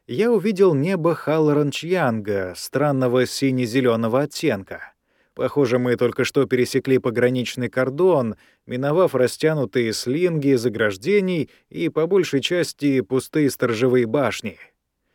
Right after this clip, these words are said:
Огромные призрачные кактусы, корявые и мокрые на вид,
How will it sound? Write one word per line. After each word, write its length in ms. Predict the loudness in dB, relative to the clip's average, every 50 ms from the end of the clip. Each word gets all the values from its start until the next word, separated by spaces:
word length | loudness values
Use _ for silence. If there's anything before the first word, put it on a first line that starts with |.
| _ _ _ _
Огромные 540 | -8 -8 -4 -2 0 0 0 2 2 0 0
призрачные 600 | 0 0 0 2 2 0 0 0 -2 -2 -2 -2
кактусы, 840 | -2 -2 -4 -4 -4 -4 _ -2 -2 -2 -2 -2 -2 0 0 -2 -2
корявые 800 | -2 -2 0 0 2 0 2 0 0 0 0 0 0 0 -2 -4
и 20 |
мокрые 560 | -6 -4 -4 -2 -4 -2 -2 -2 -2 -2 -2
на 160 | -2 -2 -2
вид, 260 | 2 2 2 2 0